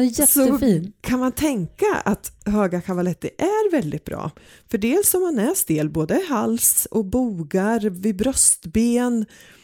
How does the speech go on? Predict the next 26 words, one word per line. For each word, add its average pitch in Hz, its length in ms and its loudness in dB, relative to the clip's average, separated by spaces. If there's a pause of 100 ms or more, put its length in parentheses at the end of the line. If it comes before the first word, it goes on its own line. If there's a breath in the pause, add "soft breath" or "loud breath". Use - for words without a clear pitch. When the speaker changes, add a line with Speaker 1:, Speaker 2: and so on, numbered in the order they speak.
(640 soft breath)
Speaker 2:
eh, 214 240 2
bröstrygg, 214 1200 2 (480 soft breath)
eh, 202 320 2 (120)
sned 247 600 0
i, 247 180 2
och 233 160 -2
stel 226 360 0
i 226 40 2
bäcken, 214 680 -2 (440 soft breath)
så 233 300 0
är 214 120 2
det 185 80 0
ju 202 60 2
att 190 120 -6
man 196 100 -2
ska - 160 -4 (240)
gå 269 440 2 (180)
över - 240 -2
dem. - 160 -8 (320)
Speaker 1:
Mm. 185 140 -4 (100)
Speaker 2:
Och 175 100 2
gärna 277 340 2
så 202 180 -2 (100)
höga 170 380 -2
som 170 160 -4
möjligt. 180 580 -4